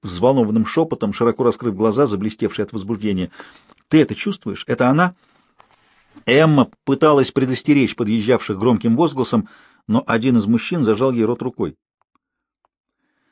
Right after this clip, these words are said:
К тому времени, когда Джоуна почуяла опасность, было слишком поздно. Когда они подъехали к особняку, Кэрол все еще едва стояла на ногах.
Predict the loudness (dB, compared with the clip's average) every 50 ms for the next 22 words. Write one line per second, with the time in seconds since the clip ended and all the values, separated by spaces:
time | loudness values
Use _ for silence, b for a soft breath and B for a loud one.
0 | _ _ _ _ _ _ _ _ _ _ _ _ _ _ _ _ _ _ -18 -6
1 | 0 2 4 4 4 4 6 4 6 6 6 6 4 4 4 2 2 4 2 2
2 | 2 4 4 4 4 4 2 2 0 0 0 0 0 0 0 0 0 0 0 -2
3 | -2 0 -2 -4 -2 -2 -2 -2 -4 -4 -6 -8 -8 -6 -4 -4 -4 -4 -4 -6
4 | -6 -8 -12 -18 -20 _ _ _ _ _ _ _ _ _ _ _ _ _ _ _
5 | _ _ _ _ _ _ _ _ _ _ -4 -2 -2 0 2 4 4 4 4 4
6 | 4 4 2 4 2 0 2 2 -2 -2 -2 -4 -6 -6 -4 0 0 0 0 2
7 | 0 -2 -2 -2 _ -2 0 0 2 0 -2 -4 -6 -8 -6 -4 -4 -4 -6 -4
8 | -4 -2 0 0 -2 0 0 0 0 2 2 0 0 0 -2 -2 -2 -2 0 -2
9 | -2 -2 -4